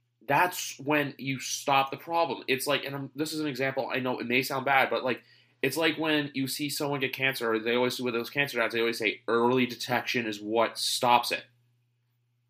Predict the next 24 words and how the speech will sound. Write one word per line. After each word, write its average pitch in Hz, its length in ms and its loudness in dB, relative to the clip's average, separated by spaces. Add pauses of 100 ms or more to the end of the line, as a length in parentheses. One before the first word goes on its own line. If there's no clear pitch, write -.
(320)
If 104 160 -4
you 110 100 -4
know 117 240 2
you 160 160 8
have 139 280 8
it, 143 100 6
or 120 120 4
look, 120 200 2
if 107 80 -6
they 110 180 0
know 131 220 8
people 135 520 4 (540)
who 135 140 2
may 123 160 8
have 123 260 10
it, 127 160 8
or 123 180 8
if 117 80 2
you 113 200 0 (100)
wanna 123 220 4
contain 127 400 0
it 123 100 -2
from 110 80 -10
spreading, 139 440 8